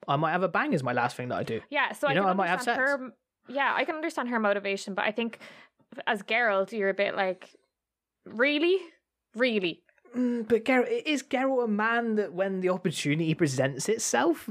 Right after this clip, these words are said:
Speaker 1: re-, rarely decrees?
Speaker 2: <sighs>
Speaker 1: You know?
Speaker 2: Perhaps, perhaps.
Speaker 1: You, do you know,
Speaker 2: I
Speaker 1: like, I
Speaker 2: just
Speaker 1: think as Geralt, like, who I believe Geralt to be, who, you know, my Geralt's a bit of a slapper. He's, like, he's gone with, he's gone with
Speaker 2: <laughs>
Speaker 1: Kira, he's gone with Triss, he's gone with Yennefer, you know,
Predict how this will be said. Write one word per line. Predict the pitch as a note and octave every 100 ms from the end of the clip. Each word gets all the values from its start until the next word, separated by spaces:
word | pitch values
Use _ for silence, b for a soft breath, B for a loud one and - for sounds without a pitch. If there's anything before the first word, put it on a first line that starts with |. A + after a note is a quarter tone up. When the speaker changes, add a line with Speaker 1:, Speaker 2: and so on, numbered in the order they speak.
| -
Speaker 1:
re-, | E3+ D3 D3+ F3
rarely | D3+ C3+ D3 F3 G#3 G#3+ G#3 G3+ F3+ _ F#3 F3+ - _ -
decrees? | E3+ D#3 - E3 C#4 F4+ F#4
Speaker 2:
<sighs> | F4+ F4 D#4+ D#4 D4 C#4+ C#4 C4
Speaker 1:
You | E3+
know? | D#3 G3+
Speaker 2:
Perhaps, | G3 G#3+ - - - -
perhaps. | A#3 G3+ G#3
Speaker 1:
You, | A#3+
do | A#3 C4+
you |
know, | C4+
Speaker 2:
I | B3+
Speaker 1:
like, | C4
I | A#3+ D4
Speaker 2:
just | D4
Speaker 1:
think | B3+ A#3 - -
as | A#3 G#3+ -
Geralt, | - B2+ A#2+ A2 D#3
like, | D#3 D3+
who | G3+ G3
I | F#3 G3+ G3
believe | E3 D3 C3+ C3+
Geralt | C#3 C3+ A#2+
to | -
be, | B2+ A2 - _ _
who, | D3+ D3+ C#3 A#2+
you | D3
know, | C3
my | D3+ D#3+
Geralt's | D#3+ C3+
a | D#3+
bit |
of | B2
a |
slapper. | C3 C#3+ C3+ C3+
He's, | C3 -
like, | - C3
he's | A#2+ C3
gone | - D3+ C#3
with, | C3 C3 - -
he's | A#3 C#3+
gone | F3 D#3+
with | D3+ C#3 -
Speaker 2:
<laughs> |
Speaker 1:
Kira, | - E3 D3+ D3 D3 C#3+
he's | C#3+
gone | C3+ E3 D#3
with | D#3
Triss, | - D#3 D3
he's | D3+
gone | D#3+ D#3+
with | D#3+
Yennefer, | D#3 D#3 D#3
you | D#3
know, | D3+